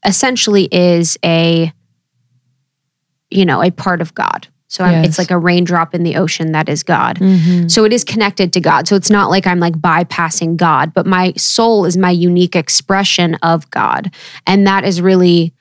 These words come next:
Speaker 1: the person that I am on an infinite level. And then this is the experience that that soul is having. So that is, like, my number one priority. And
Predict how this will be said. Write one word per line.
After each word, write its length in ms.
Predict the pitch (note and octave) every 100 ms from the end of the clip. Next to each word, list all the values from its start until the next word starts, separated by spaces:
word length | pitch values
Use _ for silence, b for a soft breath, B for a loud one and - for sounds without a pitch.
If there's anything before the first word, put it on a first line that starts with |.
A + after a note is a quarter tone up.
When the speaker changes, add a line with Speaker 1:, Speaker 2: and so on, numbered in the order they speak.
| _
Speaker 1:
the 100 | G3
person 480 | F#3+ - G#3+ G#3 G3
that 140 | F#3 -
I 240 | E3+ E3+ -
am 460 | F#3 F3+ F#3 B3 D#4+ F4 _ _ _ _
on 160 | F#3+ F#3+
an 80 | E3+
infinite 420 | F3+ F3+ G#3+ A3
level. 500 | A3 G#3 A3 C4+ D#4 B B -
And 140 | G3+
then 100 | G3+
this 180 | G3+ G3
is 100 | F#3+
the 80 | F3+
experience 420 | E3+ - F#3 F3 -
that 140 | F3+
that 180 | D#3+ D3+
soul 200 | F#3 F3
is 100 | F3
having. 400 | - A#3 G#3+ F#3+
So 160 | F#3+
that 160 | F3+ F#3+
is, 140 | G3
like, 100 | F#3+
my 140 | F#3 F3
number 280 | E3+ D#3+ E3
one 240 | D#3+ D#3+
priority. 600 | - E3 D3+ D#3 F#3+ C4+ C#4+ B B B B B B B B -
And 440 | A3 G#3+ G#3+ G3